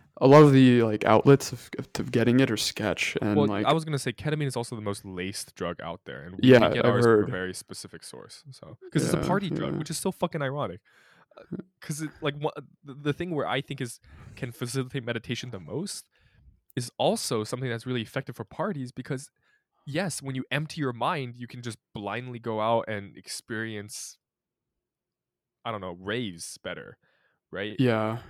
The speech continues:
Speaker 2: It,
Speaker 1: yeah,
Speaker 2: it's the
Speaker 1: and
Speaker 2: escapism versus the intentionality that separates a lot of these drugs.
Speaker 1: Mm, yeah, that's a good point. Yeah, that's,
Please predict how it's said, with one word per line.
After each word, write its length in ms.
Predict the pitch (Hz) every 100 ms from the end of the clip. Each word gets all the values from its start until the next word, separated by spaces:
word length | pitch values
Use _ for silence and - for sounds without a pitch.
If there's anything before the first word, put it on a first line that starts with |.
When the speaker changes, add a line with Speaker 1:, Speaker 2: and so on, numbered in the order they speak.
| -
Speaker 2:
It, 80 | 120
Speaker 1:
yeah, 320 | 127 117 113
Speaker 2:
it's 120 | 117 -
the 100 | 131
Speaker 1:
and 80 | 123
Speaker 2:
escapism 680 | - 151 - 107 107 95 95
versus 400 | 95 - 98 98
the 80 | 87
intentionality 880 | 90 117 107 95 90 85 87 87 85
that 180 | 65
separates 440 | - 98 - 85 -
a 40 |
lot 120 | 80 80
of 80 |
these 140 | 101 -
drugs. 420 | - - - - _ _ _ _ _ 143
Speaker 1:
Mm, 520 | 135 135 135 135 135 - - _ _ -
yeah, 80 | 131
that's 140 | -
a 40 |
good 180 | 139 135
point. 320 | - 127 127 - _ _ _ _ _ _ _
Yeah, 300 | 143 165 170
that's, 260 | 147 170